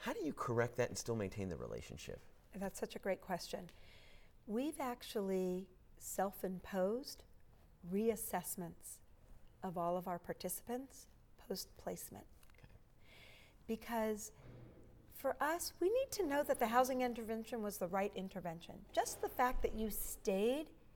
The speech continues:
Speaker 2: in your housing for six to twelve months, and that's what we're required to record, doesn't mean that you reduced your level of vulnerability to fall back into homelessness. And our stabilization team,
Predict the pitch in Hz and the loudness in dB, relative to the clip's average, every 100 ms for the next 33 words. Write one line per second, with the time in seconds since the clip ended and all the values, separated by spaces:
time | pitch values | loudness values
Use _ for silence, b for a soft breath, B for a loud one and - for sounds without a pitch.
0 | B - 233 247 254 202 220 240 277 262 | B -4 0 0 0 2 2 2 0 -2
1 | 190 - 247 - 208 - 208 190 185 214 | 0 4 4 4 -6 4 4 4 2 2
2 | 262 196 190 196 - 190 185 180 165 - | 0 -2 0 -2 0 0 2 0 -2 -8
3 | - 170 185 226 269 285 B B B B | -2 0 2 4 2 0 B B B B
4 | - - 240 262 - 285 320 - - - | -8 -2 -2 -2 0 0 0 -4 -14 -18
5 | - B B B B - - 254 277 311 | -18 B B B B -16 -2 0 2 -2
6 | - 226 233 220 214 196 196 180 165 190 | -4 -2 -2 -2 -4 -4 -2 -4 -4 0
7 | 196 208 - - - - - - - - | 0 0 -6 -12 -18 -20 -20 -20 -16 -2
8 | 196 185 180 180 190 170 160 170 165 160 | 0 0 0 -2 -2 -2 -4 -4 -6 -8
9 | 151 170 165 175 - - 185 175 160 - | -6 -6 -6 -8 -10 -10 -4 -4 -4 -4
10 | 170 165 175 160 170 151 170 - 190 190 | -4 -4 -6 -6 -6 -6 -8 -8 -10 -10
11 | - B B - 220 302 - 254 247 233 | -14 B B 0 0 0 4 4 6 4
12 | 208 208 208 202 - 190 | 6 4 2 -4 -2 -2